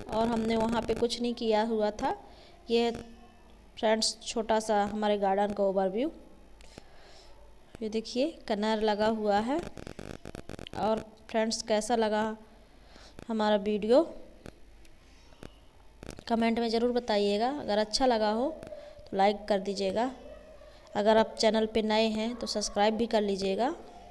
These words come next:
और ये देखिए फ्रेंड्स, अदरक लगी हुई है और इसमें देखिए आलू लगी हुई है।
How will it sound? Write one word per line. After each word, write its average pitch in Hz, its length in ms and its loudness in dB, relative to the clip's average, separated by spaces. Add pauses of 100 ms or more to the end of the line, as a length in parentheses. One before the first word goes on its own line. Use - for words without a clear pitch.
(600)
और 214 100 4
ये 220 120 4
देखिए 226 240 2
फ्रेंड्स, 240 420 2 (180)
अदरक 220 360 4
लगी 220 260 2
हुई 226 260 0
है 254 220 0 (1300)
और 208 360 0 (680)
इसमें 214 260 -6
देखिए 220 380 0 (240)
आलू 220 280 6
लगी 220 260 2
हुई 226 280 2
है। 254 200 -2